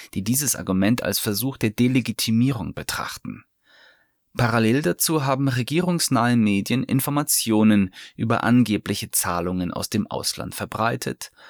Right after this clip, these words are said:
und verwendeten dabei sogar mit künstlicher Intelligenz erzeugte Bilder. All dies geschieht zeitgleich mit der Einleitung einer Untersuchung durch die Antikorruptionsstaatsanwaltschaft zu den Gesetzesreformen von zweitausendvierundzwanzig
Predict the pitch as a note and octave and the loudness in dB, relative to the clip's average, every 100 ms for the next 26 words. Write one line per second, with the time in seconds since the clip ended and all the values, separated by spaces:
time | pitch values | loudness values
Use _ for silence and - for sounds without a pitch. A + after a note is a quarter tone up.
0 | - - - B2 A#2 G#2 G2+ C3 C#3 D3+ | -20 -6 -2 0 2 2 2 2 0 -2
1 | C3 F#2 F2+ B2 B2+ B2 A#2 A2+ A2 - | 0 -2 0 -2 -2 -2 0 0 0 -4
2 | E3+ - - - - A#2+ - G#2+ - C3+ | -2 -2 -4 -6 0 0 -2 -6 -2 0
3 | C3+ - - - - E2 - - - A2 | 0 0 -4 -4 -4 -6 -8 -8 -2 -2
4 | - - - - _ _ _ _ _ _ | -2 -10 -14 -20 _ _ _ _ _ _
5 | _ _ _ - G#2 G2 G2 C3+ D3+ - | _ _ _ -2 2 2 0 -2 0 -2
6 | A#2 - C#3+ - - C#3+ C#3 - A2 G#2+ | -2 0 -2 -4 0 0 0 0 0 0
7 | - A2+ A2 G2 A#2 C3+ A2+ G2 F2+ G#2 | 2 0 2 0 2 2 2 0 -2 -2
8 | G2 - A2 A2+ C3+ C#3 C3 C3 A2+ A#2 | -2 0 2 2 2 0 -2 -2 -2 0
9 | G#2 G2 G2+ - A2+ - A#2+ D3 D3+ - | 2 2 0 -2 -6 -2 -2 -2 -4 -6
10 | C3+ C3 - - G#2+ G#2+ - - G2 - | -6 -6 -4 -2 0 0 0 0 0 0
11 | G2 F2+ D#2+ D#2+ - E2 - - - - | -2 0 0 0 -4 -6 -12 -18 -8 -6
12 | - F2+ F2+ F#2+ F#2 - - E2+ - - | -4 -4 -4 -4 -4 -6 -4 -4 -4 -6
13 | F#2 F2 F#2 F#2 F2+ - F2+ F#2 G#2 A2 | -4 -2 -2 -4 -6 -2 -2 -2 -2 -2
14 | G#2+ C3 B2+ - B2+ C3 - G#2+ | 0 2 2 2 0 0 0 -4